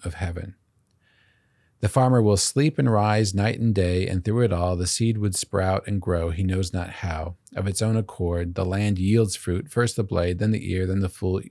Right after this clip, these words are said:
grain in the ear. Elsewhere, Jesus describes a seed dying so that it can rise. So it is with virtue. We have to suffer and get encouraged for the good and discouraged for the bad over and over again.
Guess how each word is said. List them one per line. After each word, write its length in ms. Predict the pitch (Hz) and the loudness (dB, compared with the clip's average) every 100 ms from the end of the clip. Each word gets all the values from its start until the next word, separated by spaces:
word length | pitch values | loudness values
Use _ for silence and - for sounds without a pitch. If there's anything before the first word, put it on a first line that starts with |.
| - | -10
grain 360 | - 87 85 87 | -4 -2 -2 -2
in 160 | 87 85 | -4 -4
the 200 | 82 78 | -4 -8
ear. 240 | 78 - _ _ _ _ - - - - | -10 -14 _ _ _ _ -20 -20 -6 2
Elsewhere, 340 | 135 131 117 | 4 6 6
Jesus 280 | 104 110 110 | 6 4 4
describes 500 | 113 - 104 104 95 | 0 0 2 2 2
a 80 | 90 | 0
seed 640 | - - 117 107 92 87 | -2 0 2 2 0 -2
dying 480 | 85 92 107 101 92 | 0 2 2 2 2
so 140 | - | 0
that 100 | 90 | 0
it 120 | 90 - | -2 -4
can 140 | 90 | -2
rise. 540 | 92 95 82 82 87 - | 0 0 -2 -4 -8 -10
So 200 | - 127 | 0 2
it 60 | 117 | 4
is 160 | 107 | 4
with 160 | 98 90 | 2 2
virtue. 440 | 101 95 - 98 - - - - _ | 0 0 -4 -10 -12 -20 -20 -20 _
We 80 | 110 | 0
have 100 | 104 | 2
to 100 | 98 | 0
suffer 540 | - 117 117 135 127 123 | 2 0 0 0 0 0
and 240 | 101 98 90 | -2 -2 0
get 260 | 104 - _ - | 0 -2 _ -6
encouraged 920 | 101 92 - 131 123 98 95 - - | -4 -4 -4 0 2 2 0 -4 -10
for 220 | _ - 98 | _ -4 -2
the 100 | 92 | -2
good 440 | 92 117 101 92 | 0 4 4 2
and 180 | 98 95 | 0 2
discouraged 560 | 123 - - 101 98 | 2 2 0 0 0
for 120 | - 95 | -2 -2
the 100 | 90 | -2
bad 420 | 104 95 87 85 - | 0 0 -2 -4 -2
over 340 | 117 117 101 98 | 2 2 2 0
and 140 | 95 - | -2 -2
over 320 | 101 98 90 | -2 0 -2
again. 440 | 85 82 80 82 | -4 -6 -8 -8